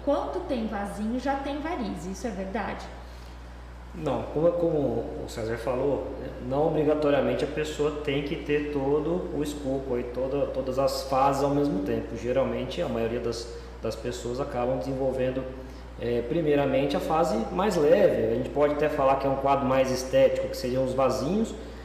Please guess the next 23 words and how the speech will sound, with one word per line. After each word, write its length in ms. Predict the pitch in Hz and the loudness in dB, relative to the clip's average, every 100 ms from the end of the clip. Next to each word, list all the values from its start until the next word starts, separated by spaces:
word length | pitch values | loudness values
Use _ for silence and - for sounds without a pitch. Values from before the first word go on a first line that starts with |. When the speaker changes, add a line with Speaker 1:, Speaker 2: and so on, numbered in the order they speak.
| - | -10
Speaker 2:
e 140 | 147 165 | 2 6
as 140 | 180 | 6
suas 280 | 175 175 175 | 6 6 6
nutridoras 540 | 175 175 156 156 156 | 4 0 0 2 4
ali, 120 | 151 151 | 4 2
que 60 | |
são 160 | - 170 | 4 4
as 120 | 151 | 4
microvarizes, 580 | 156 165 170 170 170 - | 0 4 6 6 6 2
que 60 | |
são 160 | - 185 | 2 2
as 100 | 165 | 2
veinhas 360 | 175 165 175 165 | 2 4 4 4
mais 220 | 160 165 | 0 0
próximas, 400 | 156 151 151 143 | 2 2 2 0
mais 180 | 147 151 | 0 0
pro-, 120 | 156 | -4
superficiais 720 | - 165 160 165 - 147 143 | -4 -4 -4 -6 0 2 4
da 80 | 135 | 2
pele. 300 | - 110 107 - - - - - - - - | 2 0 -2 -6 -12 -14 -14 -14 -16 -16 0
Então, 240 | 170 190 - | 6 6 8
não 220 | 220 285 | 8 8
obrigatoriamente, 1120 | 208 185 175 170 156 143 160 190 247 240 | 8 6 6 6 6 6 4 2 -2 -4